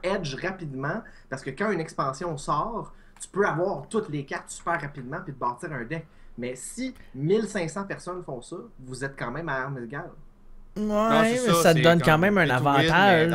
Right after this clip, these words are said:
Speaker 3: dans une courte durée, là.
Speaker 1: C'est exactement comme à Ligue. Tu peux payer pour arriver level trente plus vite, mais t'as pas un edge sur tes adversaires. C'est pas pay to win.
Speaker 2: Dans cette optique-là, je pense que je suis d'accord.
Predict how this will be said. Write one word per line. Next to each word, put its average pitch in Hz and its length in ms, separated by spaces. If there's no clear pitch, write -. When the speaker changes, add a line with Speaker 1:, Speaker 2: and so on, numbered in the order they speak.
Speaker 3:
dans 123 60
une 120 80
courte 151 320
durée, 104 580
là. 92 100
Speaker 1:
C'est 156 160
exactement 196 640
comme 160 200
à 143 80
Ligue. 143 580
Tu - 120
peux 202 180
payer 170 480
pour 165 180
arriver 135 260
level 131 240
trente 147 320
plus 123 160
vite, 156 260
mais - 120
t'as 151 80
pas 202 120
un 160 200
edge 156 320
sur - 160
tes 123 140
adversaires. 120 600
C'est - 160
pas 151 120
pay 139 220
to 127 180
win. 156 140
Speaker 2:
Dans 160 180
cette - 260
optique-là, 269 580
je - 80
pense 208 220
que 170 120
je 147 60
suis - 140
d'accord. 127 340